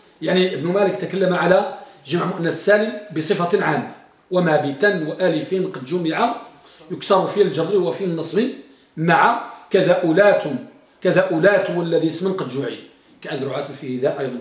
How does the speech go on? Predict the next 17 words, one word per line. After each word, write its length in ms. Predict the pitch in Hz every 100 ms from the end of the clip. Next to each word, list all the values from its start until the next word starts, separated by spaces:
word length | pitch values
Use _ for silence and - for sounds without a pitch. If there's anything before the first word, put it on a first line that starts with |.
| -
قبل". 200 | - - _ 175
واضح؟ 480 | 190 190 247 - - - _ _ _ _
واضح؟ 440 | 170 202 269 - - - _ _ _ _ - _
الحضرمي 500 | - 226 254 269 240 233
أيضًا 460 | 214 220 254 - - - - _ _ _ _
عنده 420 | - 240 214 240 - -
بيتان 680 | 143 185 185 233 185 208 - - _ _ _ _
في 440 | - 165 170 160 - - _ _ _ _
بل 140 | 180
أبيات 420 | 190 - 147 185 190
ثلاثة. 420 | 175 196 - - - _ _ _ _ _ _ _ _ _ _ _ -
الحضرمي 440 | 110 135 185 165
عنده 200 | 147 156 -
أيضًا 380 | 147 165 226 - - -
منظومة 580 | 143 143 180 143 - - - -
يقول 280 | 170 196 185
فيها: 480 | 185 165 208 -